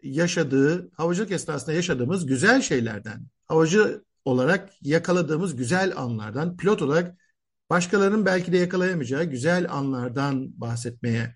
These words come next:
çalışacağız. Biraz iddialı bir giriş gibi oluyor ama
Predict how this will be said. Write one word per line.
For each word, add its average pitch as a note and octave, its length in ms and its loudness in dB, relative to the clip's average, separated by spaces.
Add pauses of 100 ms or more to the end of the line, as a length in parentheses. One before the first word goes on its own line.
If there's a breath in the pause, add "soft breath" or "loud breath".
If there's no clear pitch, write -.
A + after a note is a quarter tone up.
çalışacağız. C3 800 2
Biraz A#3+ 240 4
iddialı G3+ 400 4
bir F3+ 60 0
giriş F3+ 320 2
gibi B2+ 260 -2
oluyor A#2+ 480 0
ama G#3+ 400 0